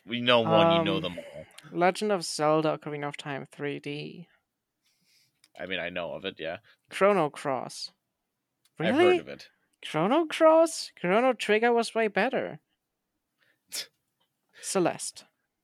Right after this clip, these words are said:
Speaker 1: Celeste? It,
Speaker 2: Celeste.
Speaker 1: it sounds familiar.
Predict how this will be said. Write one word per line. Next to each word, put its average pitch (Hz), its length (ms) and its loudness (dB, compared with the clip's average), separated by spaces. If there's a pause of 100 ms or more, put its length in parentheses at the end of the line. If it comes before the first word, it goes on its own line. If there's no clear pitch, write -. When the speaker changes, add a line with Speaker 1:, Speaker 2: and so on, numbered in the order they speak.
(760)
Speaker 1:
Celeste? - 720 -14 (360)
It, 117 80 -10
Speaker 2:
Celeste. 196 320 0
Speaker 1:
it - 40 -8
sounds 180 220 -4
familiar. 87 600 -10